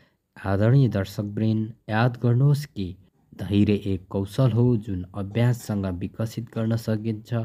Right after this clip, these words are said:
यो सिप खेती गर्न काम गर्दा आफैसँग धैर्य राख्नुहोस् र समय र प्रयाससँग तपाईँ दुःखमा थप धैर्य गर्न सिक्न सक्नुहुनेछ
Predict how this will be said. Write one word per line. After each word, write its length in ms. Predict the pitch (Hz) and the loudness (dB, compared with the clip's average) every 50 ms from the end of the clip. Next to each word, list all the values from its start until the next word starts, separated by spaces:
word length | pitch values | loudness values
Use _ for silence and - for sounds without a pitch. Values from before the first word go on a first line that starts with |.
| 117 - _ - | -6 -8 _ 2
यो 160 | 123 127 127 | 2 2 2
सिप 400 | 120 - - - 117 120 117 - - - | 0 -4 -8 -6 -4 -4 -4 -4 -10 -18
खेती 400 | - - 107 104 - - 127 113 | -12 -10 -10 -8 -4 -2 -2 0
गर्न 280 | 107 101 98 95 95 95 95 90 - - _ _ _ _ _ _ | 0 -2 -2 -2 -4 -6 -6 -8 -10 -16 _ _ _ _ _ _
काम 280 | 104 101 107 110 113 104 | -4 -2 0 0 0 -2
गर्दा 340 | 101 98 95 90 92 98 92 | -2 -4 -6 -6 -8 -10 -10
आफैसँग 720 | 92 92 90 90 - 117 117 113 - - 101 95 92 90 90 90 90 92 - | -10 -10 -10 -6 -4 -4 -4 -4 -6 -8 -8 -8 -6 -6 -6 -8 -8 -10 -12
धैर्य 360 | 92 92 101 104 107 107 101 95 | -8 -4 -2 -2 0 0 -2 -2
राख्नुहोस् 680 | 98 87 90 - - - 95 104 110 127 135 135 - _ _ _ _ _ _ _ | -4 -8 -12 -12 -10 -6 -2 0 2 2 2 0 -6 _ _ _ _ _ _ _
र 140 | 147 147 165 151 | 0 0 2 0
समय 480 | - - 143 139 143 156 170 165 143 | 2 4 4 6 6 6 6 6 4
र 100 | 117 110 | 2 2
प्रयाससँग 1040 | 104 - - 95 95 95 95 92 - - - - _ _ - - 107 107 107 92 95 87 90 - - _ _ _ _ _ - | -2 -4 -6 -6 -4 -4 -6 -6 -8 -14 -20 -20 _ _ -4 -2 0 0 0 0 -2 -6 -8 -12 -20 _ _ _ _ _ -6
तपाईँ 460 | 107 98 - 92 90 87 85 82 85 - _ _ _ - | -4 -2 0 0 0 0 -2 -4 -8 -12 _ _ _ -4
दुःखमा 540 | 104 101 113 113 110 - 110 92 90 90 90 90 - | 0 2 2 2 2 0 -2 -2 -2 -4 -6 -8 -6
थप 300 | - 110 113 120 127 - - | -2 -2 -2 -2 -2 -6 -8
धैर्य 400 | 107 98 104 113 123 131 139 123 | -2 2 6 6 6 8 6 4
गर्न 360 | 101 104 92 87 85 87 87 90 _ _ _ _ _ _ _ | 2 -2 -6 -8 -10 -12 -14 -18 _ _ _ _ _ _ _
सिक्न 520 | - - - 101 98 92 92 - - 92 90 | -20 -16 -10 -8 -8 -8 -10 -12 -14 -14 -14
सक्नुहुनेछ 920 | - - - 95 90 92 101 98 95 90 90 92 98 101 104 101 104 - | -10 -8 -6 -6 -6 -4 -2 -2 -2 -2 0 0 2 4 4 2 2 -2